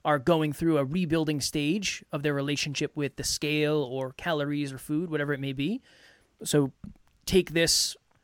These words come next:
and insert it to the degree that you're ready to use it.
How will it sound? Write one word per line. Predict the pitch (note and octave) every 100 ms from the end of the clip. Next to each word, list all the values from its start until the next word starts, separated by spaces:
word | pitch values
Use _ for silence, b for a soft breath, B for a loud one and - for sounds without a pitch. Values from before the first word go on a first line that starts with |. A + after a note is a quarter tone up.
| _
and | D#3+ D3 D3 C3 - _ _
insert | F#3+ F3 - F3 D#3+
it | D3 - _ _ _ _ _ _ _ -
to | F#3
the | E3
degree | D3+ D#3+
that | D3
you're | D3+
ready | C#3+ C3+
to | B2+
use | B2+ G#3 E3
it. | D3